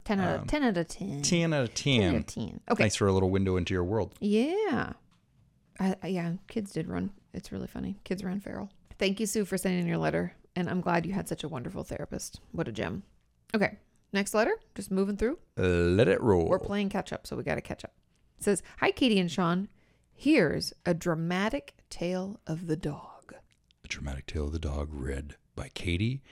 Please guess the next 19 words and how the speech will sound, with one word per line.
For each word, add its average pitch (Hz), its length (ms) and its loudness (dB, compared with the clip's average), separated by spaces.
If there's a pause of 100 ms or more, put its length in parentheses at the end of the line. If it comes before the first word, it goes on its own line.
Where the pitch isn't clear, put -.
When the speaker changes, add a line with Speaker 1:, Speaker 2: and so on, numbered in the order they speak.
(140)
Speaker 2:
and 71 180 -4
written 73 280 -4
by, 76 580 0 (920)
written - 240 -8
by 69 160 -2
Speaker 1:
Ahem. 214 840 2 (120)
Ray. - 280 0 (300)
Speaker 2:
Ray. 73 380 -6 (1160)
Speaker 1:
<clears throat> - 80 4 (280)
Years 247 320 2
ago, 110 340 -4 (280)
I - 60 6
used 202 240 4
to 285 60 4
ride 214 180 4
my 196 80 4
bicycle 196 440 0
to 165 80 -2
work, - 300 -6